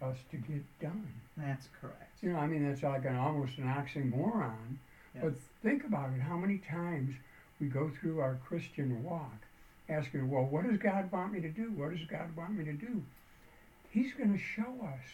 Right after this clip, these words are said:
Speaker 1: We just have to learn how to listen.
Speaker 2: Correct.
Speaker 1: And, and, you know, see those opportunities when they come up and then accept them and step into 'em.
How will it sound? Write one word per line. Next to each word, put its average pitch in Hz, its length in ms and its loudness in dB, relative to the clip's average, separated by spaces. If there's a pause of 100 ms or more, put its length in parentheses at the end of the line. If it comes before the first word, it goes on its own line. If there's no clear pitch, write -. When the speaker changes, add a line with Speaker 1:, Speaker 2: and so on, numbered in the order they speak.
(300)
Speaker 1:
We 190 120 2
just 208 200 -4
have 185 240 -8
to 165 100 -4
learn 165 280 -2
how 165 200 -4
to 143 80 -6
listen. 139 640 -2 (220)
Speaker 2:
Correct. 143 200 0 (220)
Speaker 1:
And, 139 220 0 (200)
and, 143 220 0 (260)
you 156 120 2
know, 131 260 2 (420)
see 214 140 8
those 165 300 4
opportunities 156 840 2
when 131 140 2
they 117 180 0
come 139 200 2
up 185 240 0 (640)
and 139 200 2
then 139 240 2
accept 170 520 -2
them 131 160 4
and 117 180 -2 (240)
step 190 240 -2
into 196 360 6
'em. 127 120 -4